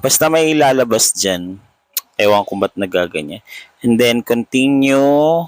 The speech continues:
And then yan. And then we'll start creating your avatars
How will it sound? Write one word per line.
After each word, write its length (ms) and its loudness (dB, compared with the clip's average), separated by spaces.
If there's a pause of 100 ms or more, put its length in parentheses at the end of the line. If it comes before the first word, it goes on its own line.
(140)
And 160 -10
then 240 -6
yan. 240 -12 (960)
And 160 2
then 880 2
we'll 220 0
start 340 -2
creating 400 -2
your 80 -2
avatars 1120 0